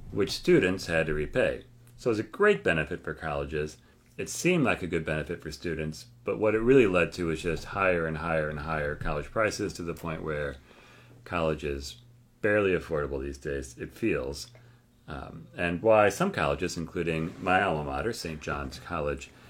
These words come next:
actually cut tuition significantly to combat that. But as we talk about that in the news recently, there's also been talk about how college enrollment was certainly down this year. So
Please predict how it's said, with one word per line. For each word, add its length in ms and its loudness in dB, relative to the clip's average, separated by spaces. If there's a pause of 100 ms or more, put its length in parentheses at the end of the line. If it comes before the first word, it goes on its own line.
(160)
actually 260 0
cut 280 0
tuition 520 -4 (360)
significantly 1040 -2 (180)
to 280 -4
combat 440 -2
that. 220 -8 (440)
But 240 -8 (1040)
as 200 6
we 80 2
talk 260 4
about 260 2
that 200 4
in 60 0
the 80 2
news 280 0
recently, 340 0
there's 180 2
also 280 2
been 180 -4
talk 280 -4
about 320 -2
how 280 0
college 760 -2 (180)
enrollment 680 0
was 180 -6
certainly 320 -4
down 400 -2
this 280 -2
year. 280 -8 (680)
So 460 2